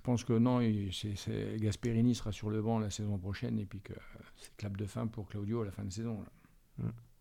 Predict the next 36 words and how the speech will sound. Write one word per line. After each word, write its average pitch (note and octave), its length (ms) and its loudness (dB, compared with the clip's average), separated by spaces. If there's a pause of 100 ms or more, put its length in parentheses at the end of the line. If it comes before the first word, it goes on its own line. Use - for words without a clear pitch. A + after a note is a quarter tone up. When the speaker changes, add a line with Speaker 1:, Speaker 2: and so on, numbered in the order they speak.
(640)
Speaker 2:
Après, C3+ 200 10
juste E3 220 8
un D#3+ 80 12
petit C#3+ 160 6
mot D#3+ 140 10
sur C#3+ 200 8
le, A2 760 8
le, - 200 -2
peut-être - 340 0
la, A#2 160 10
la B2 100 10
succession. C#3 480 10
On C3 60 12
parlait B2+ 240 12
d'Antonio A#2+ 640 12
Conte C3 380 8
qui - 140 0
peut, G#2 540 8
qui - 120 0
va G#2+ 100 8
peut-être - 300 4
reprendre A#2 300 8
la, G2+ 280 8
la G#2 100 6
sélection A2 420 6
italienne. A#2 640 8 (360)
On A2 100 10
parle C3+ 220 12
de, A2 1160 10 (140)
d'un A#2+ 240 6
retour B2+ 340 8
de A#2 80 12
Roberto B2+ 400 12
Mancini C3 520 10 (280)
qui A2 200 6
a, G2+ 400 10